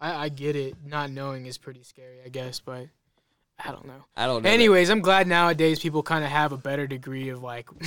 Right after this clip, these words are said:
Speaker 1: <laughs> the supernatural, I guess, even though I still wish upon a star. I got to. I gotta take my chances. <laughs>
Speaker 2: Do you really wish upon stars?
Speaker 1: Uh, yeah, I mean, shooting stars. I
Speaker 2: I
Speaker 1: guess
Speaker 2: w-,
Speaker 1: maybe
Speaker 2: I
Speaker 1: not
Speaker 2: went,
Speaker 1: stars, but shooting
Speaker 2: look, when
Speaker 1: stars.
Speaker 2: I,
Speaker 1: Like
Speaker 2: when I see a
Speaker 1: eleven eleven, I do that shit all the time.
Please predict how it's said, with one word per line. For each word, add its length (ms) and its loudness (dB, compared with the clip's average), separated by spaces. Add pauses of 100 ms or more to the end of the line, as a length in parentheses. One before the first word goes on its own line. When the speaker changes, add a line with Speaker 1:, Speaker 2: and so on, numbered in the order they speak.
(100)
Speaker 1:
<laughs> 280 0
the 140 -4
supernatural, 720 -4
I 100 -2
guess, 380 -10 (320)
even 260 0
though 160 6
I 60 4
still 260 0
wish 160 -4
upon 280 -12
a 40 -18
star. 300 -20 (380)
I 100 -12
got 300 -8
to. 100 -20 (520)
I 40 -12
gotta 200 4
take 200 -2
my 80 -12
chances. 560 -2
<laughs> 220 4
Speaker 2:
Do 80 4
you 60 4
really 220 4
wish 240 6
upon 260 4
stars? 560 0 (680)
Speaker 1:
Uh, 100 0
yeah, 320 4
I 100 6
mean, 160 0
shooting 320 -2
stars. 520 0
I 120 -8
Speaker 2:
I 20 0
Speaker 1:
guess 160 4
Speaker 2:
w-, 80 0
Speaker 1:
maybe 220 8
Speaker 2:
I 40 4
Speaker 1:
not 60 4
Speaker 2:
went, 120 4
Speaker 1:
stars, 260 4
but 80 -10
shooting 200 -2
Speaker 2:
look, 140 4
when 140 4
Speaker 1:
stars. 160 4
Speaker 2:
I, 20 6
Speaker 1:
Like 140 2
Speaker 2:
when 100 0
I 120 4
see 120 2
a 60 0
Speaker 1:
eleven 100 4
eleven, 220 2
I 80 0
do 100 -2
that 100 -2
shit 160 -6
all 120 0
the 40 -4
time. 300 -6